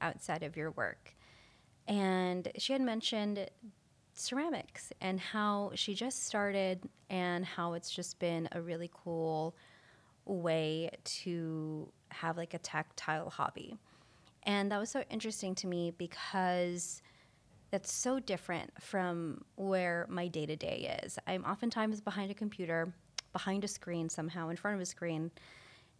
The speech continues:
and I am consumed with media, social media,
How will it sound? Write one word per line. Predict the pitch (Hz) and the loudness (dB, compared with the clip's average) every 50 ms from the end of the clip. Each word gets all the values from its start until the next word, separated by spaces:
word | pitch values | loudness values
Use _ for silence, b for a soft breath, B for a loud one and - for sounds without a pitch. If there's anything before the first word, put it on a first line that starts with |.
| B | B
and | - 220 214 214 214 214 214 214 214 214 214 202 - - - - - - | 4 4 6 6 6 6 4 4 4 2 2 0 -4 -8 -16 -12 -4 0
I | 190 196 202 202 208 220 220 226 - - | 0 2 2 2 2 0 0 -2 -2 -2
am | 208 208 202 202 202 202 196 196 196 196 196 196 196 202 - - _ _ _ _ _ - - - - - - - _ _ - - - - - - | -2 0 0 0 0 0 0 0 -2 -2 -2 -4 -4 -8 -10 -16 _ _ _ _ _ -20 -20 -20 -20 -20 -20 -20 _ _ -20 -20 -20 -20 -14 -2
consumed | - 214 214 202 196 - - - 220 208 196 180 170 165 165 - - - - | 2 4 4 4 4 2 0 2 2 2 2 2 0 -2 -4 -6 -8 -10 -4
with | - 190 185 185 180 | -2 0 0 0 0
media, | 180 180 175 175 170 170 160 | -2 -2 -2 0 0 0 0
social | 160 - 208 202 196 - - 185 | 0 0 -2 -2 -2 -2 -2 -2
media, | 180 175 170 165 160 151 147 | -2 -2 -2 -2 -2 0 0